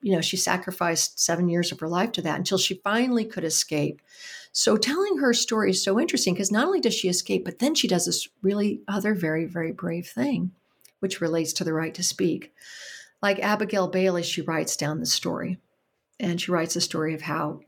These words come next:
being a woman enslaved has a different, has a different meaning from being a man enslaved. I mean, everybody's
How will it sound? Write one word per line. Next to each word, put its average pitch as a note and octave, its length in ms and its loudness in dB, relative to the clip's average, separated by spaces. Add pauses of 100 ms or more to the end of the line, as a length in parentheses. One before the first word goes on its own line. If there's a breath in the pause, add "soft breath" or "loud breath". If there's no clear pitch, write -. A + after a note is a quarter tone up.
(160)
being E3+ 360 0
a G3 60 -6
woman G#3+ 440 2
enslaved D#3+ 720 -2 (800 loud breath)
has F3+ 320 0
a F#3+ 60 4
different, E3+ 400 0
has G3 160 0
a F3 80 4
different F#3+ 380 0
meaning F3+ 480 2
from F#3 180 0
being E3+ 220 0
a - 20 -2
man G#3+ 320 4
enslaved. D#3 640 -4
I - 20 -2
mean, E3 380 -4
everybody's E3 540 2